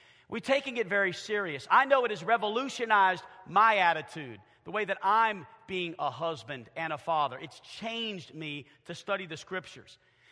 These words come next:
And so this message this morning, just in case you were wondering, is for all married people. But in, in addition to that, it, it is for all people who hope to be married someday.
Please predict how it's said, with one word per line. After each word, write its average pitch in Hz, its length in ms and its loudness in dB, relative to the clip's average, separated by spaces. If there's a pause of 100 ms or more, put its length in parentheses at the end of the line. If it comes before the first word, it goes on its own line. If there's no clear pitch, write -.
And 220 160 -8
so 254 160 0
this 262 240 -8
message 269 400 -2
this 208 240 -12
morning, 233 400 2
just 226 220 -10
in 233 80 -12
case 240 320 -6
you 190 60 -14
were 185 80 -6
wondering, 208 400 -2
is 214 120 -6
for 214 240 -4
all 196 540 4 (280)
married 190 520 0 (320)
people. 247 420 -4 (540)
But 277 120 6
in, 269 140 -8 (220)
in 254 140 -4
addition 311 340 -6
to 208 60 -8
that, 165 260 2 (400)
it, 285 140 -6 (120)
it 302 80 -2
is 220 80 -10
for 262 140 -2
all 311 160 6
people 294 260 -6
who 294 240 -2
hope 392 520 2
to 294 60 -8
be 247 140 -4
married 220 420 2 (160)
someday. 330 460 2